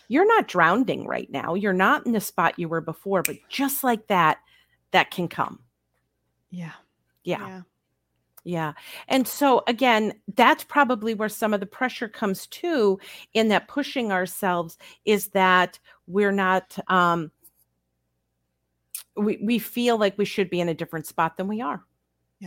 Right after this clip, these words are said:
Speaker 1: Mm-hmm.
Speaker 2: And that's what I feel like too. And I feel this
Speaker 1: Mm-hmm.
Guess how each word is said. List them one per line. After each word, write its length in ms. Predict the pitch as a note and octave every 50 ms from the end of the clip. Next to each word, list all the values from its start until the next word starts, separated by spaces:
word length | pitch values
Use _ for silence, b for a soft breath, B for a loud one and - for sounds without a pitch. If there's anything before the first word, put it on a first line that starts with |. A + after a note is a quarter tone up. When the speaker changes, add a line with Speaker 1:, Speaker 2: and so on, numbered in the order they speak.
| E3 D3 _ _ _ _ _ _ _ G#3+
Speaker 1:
Mm-hmm. 280 | A3 G#3+ - A#3 A3+ A3+
Speaker 2:
And 140 | A3+ A#3 A#3
that's 180 | A#3+ B3 A#3 -
what 100 | A#3 G#3
I 120 | G3+ G3
feel 180 | G3 - G3+ F3
like 180 | D#3+ D#3+ D#3
too. 260 | _ - - F3 F3 F3+
And 100 | - A#3+
I 80 | A#3+ B3
feel 200 | A#3+ - D4 C#4
this 220 | A#3 B3 A3+ E3+
Speaker 1:
Mm-hmm. 120 | G#3 G3